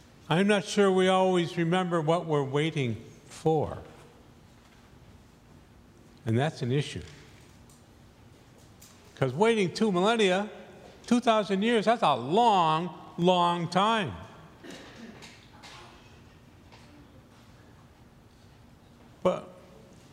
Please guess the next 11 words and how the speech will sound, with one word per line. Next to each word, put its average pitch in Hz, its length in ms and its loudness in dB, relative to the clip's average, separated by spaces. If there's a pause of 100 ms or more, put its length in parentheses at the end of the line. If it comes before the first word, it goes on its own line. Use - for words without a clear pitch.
(300)
it's 190 280 -8
less 254 260 0
important 147 680 -4 (2250)
to 165 100 -6
worry 170 280 2
about 151 300 0 (320)
the 151 100 2
event 180 400 0
that's - 180 -8
coming, 120 380 -4 (580)
the 127 100 -6